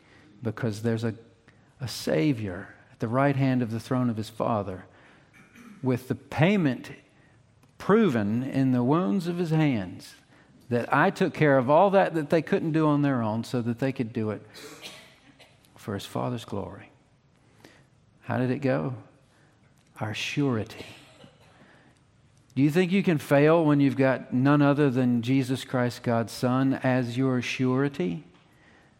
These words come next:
That account's not going bust. That's the bank of eternity. And because of his glory, we act this way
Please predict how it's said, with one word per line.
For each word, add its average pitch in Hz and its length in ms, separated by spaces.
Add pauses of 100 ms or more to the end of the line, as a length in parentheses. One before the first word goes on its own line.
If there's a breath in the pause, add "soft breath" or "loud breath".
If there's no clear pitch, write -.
That 147 180
account's 170 480
not 151 220
going 135 340
bust. 113 500 (1500 soft breath)
That's 123 280
the 143 60
bank 127 340
of 107 100
eternity. 101 720 (1160 soft breath)
And 113 140
because 120 320
of 117 80
his 143 220
glory, 104 560 (580 loud breath)
we 127 180
act 127 400
this 101 280
way - 300